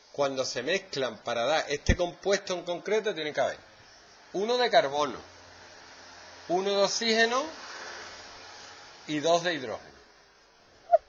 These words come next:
Pero luego pesaban el carbono, el oxígeno y el hidrógeno y ven que les daba justo la mitad. Es decir, si tú calculas el peso molecular de esto, que es la fórmula empírica, es la fórmula que te da al hacer los cálculos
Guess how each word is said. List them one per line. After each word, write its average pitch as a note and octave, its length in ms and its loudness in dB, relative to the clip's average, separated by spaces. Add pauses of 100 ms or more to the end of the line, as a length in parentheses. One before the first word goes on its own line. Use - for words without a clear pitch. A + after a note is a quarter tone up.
(1800)
Pero C3+ 180 4
luego F3 260 6
pesaban E3+ 420 2
el F#3+ 120 0
carbono, F#3+ 420 2
el B2 60 -4
oxígeno D3+ 360 -2
y - 20 2
el F3+ 120 2
hidrógeno G#3+ 500 2
y D3+ 40 -10
ven C#3+ 220 -2
que D#3+ 100 -4
les E3 120 -2
daba E3+ 240 4
justo D3+ 320 -8
la A#2+ 80 -6
mitad. G#2 280 -12 (240)
Es C#3+ 100 -2
decir, A2 280 -6
si A#2+ 160 -8
tú D3+ 120 -8
calculas F3 440 0
el G#2 80 -8
peso D3 280 -4
molecular D#3 600 0 (720)
de C3+ 240 2
esto, - 520 0 (340)
que - 80 -4
es C#3+ 60 0
la D3+ 140 4
fórmula D3 360 -4
empírica, F3+ 680 -4 (640)
es C3 120 -4
la C#3 140 6
fórmula C#3+ 380 -2
que C3+ 100 -4
te C#3 100 -2
da E3 100 4
al B2+ 80 2
hacer A#2+ 260 -4
los C3 120 -6
cálculos G2+ 500 -2